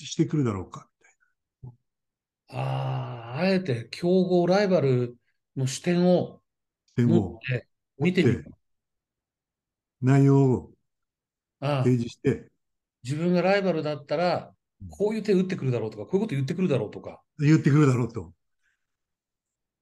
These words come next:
Speaker 2: ああ。
Speaker 1: こういうのがね、
Speaker 2: うん。
Speaker 1: そうするとその、みんなで決めようとしてるその結論が、
Speaker 2: うん。
Speaker 1: その、本当に合理的なのか、
Speaker 2: うん、うん、うん、うん。
Speaker 1: 非合理なとこないのかとかですね。
Speaker 2: うん、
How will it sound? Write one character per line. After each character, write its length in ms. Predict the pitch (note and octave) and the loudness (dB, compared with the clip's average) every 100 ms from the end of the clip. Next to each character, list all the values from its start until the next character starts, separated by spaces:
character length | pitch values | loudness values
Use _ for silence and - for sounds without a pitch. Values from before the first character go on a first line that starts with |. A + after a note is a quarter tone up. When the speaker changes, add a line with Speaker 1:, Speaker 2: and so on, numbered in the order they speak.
| - | -8
Speaker 2:
あ 320 | C3 D3 C#3+ | -4 -2 0
あ。 40 | |
Speaker 1:
こ 120 | F3 F3+ | 0 0
う 40 | |
い 400 | F3 E3 D#3 D#3 | -2 -4 -6 -6
う 40 | D3 | -4
の 120 | A2+ | -4
が 140 | F#2 | -4
ね、 220 | E2+ G#2 D#3+ _ _ _ _ - | -6 -8 -10 _ _ _ _ -14
Speaker 2:
う 60 | |
ん。 100 | A#2 D3 | -8 -4
Speaker 1:
そ 60 | |
う 40 | D3 | -4
す 60 | |
る 60 | - | -2
と 80 | D#3 | 0
そ 120 | D3 | 2
の、 600 | C#3 C3 C3 C3 B2+ B2+ _ _ _ _ _ - | 2 4 4 2 0 -4 _ _ _ _ _ -4
み 120 | C#3+ | 0
ん 40 | |
な 100 | F3 | 2
で 80 | C#3+ G2 | 2 0
決 240 | - - | -6 -2
め 60 | C#3+ | 0
よ 100 | D3+ | 0
う 60 | |
と 100 | C#3 | -2
し 80 | A2 | -6
て 120 | - A2+ | -4 -2
る 280 | A2+ G#2+ | -2 -4
そ 120 | G2+ G#2+ | -6 -12
の 80 | |
結 260 | G2 A2+ A#2+ | -8 -6 -2
論 280 | B2 A#2 A#2+ | -2 0 0
が、 360 | D3+ G#2+ D#2 _ _ _ _ | 0 -2 -8 _ _ _ _
Speaker 2:
う 60 | A#2+ | -16
ん。 100 | A2 - _ _ _ - | -16 -20 _ _ _ -8
Speaker 1:
そ 60 | |
の、 200 | G#2+ B2+ | -6 -6
本 140 | A#2 B2+ | -4 2
当 80 | C#3 | 2
に 80 | |
合 160 | A2+ B2 | 4 4
理 60 | B2+ | 2
的 140 | B2 | 0
な 120 | C3 | 0
の 80 | G#2+ | 0
か、 300 | G2+ A2 A2 _ - | -4 -8 -10 _ -12
Speaker 2:
う 40 | |
ん、 60 | B2 _ A#2 | -12 _ -18
う 40 | |
ん、 20 | |
う 40 | G#2+ | -16
ん、 20 | F#2+ - F#2+ - | -18 -20 -20 -14
う 40 | |
ん。 40 | |
Speaker 1:
非 100 | G2+ | -2
合 180 | C#3+ D#3+ | 4 4
理 80 | C#3+ | 6
な 120 | A#2 | 2
と 80 | A2+ | 0
こ 100 | G#2 | -4
な 140 | G#2 | -2
い 40 | A2+ | -2
の 80 | - | -4
か 200 | G#2 F#2+ | -6 -8
と 100 | - | -12
か 100 | B2+ | -20
で 80 | |
す 140 | - C#3 | -18 -16
ね。 100 | A#2 | -16
Speaker 2:
う 20 | G#2+ | -18
ん、 300 | G#2+ _ | -20 _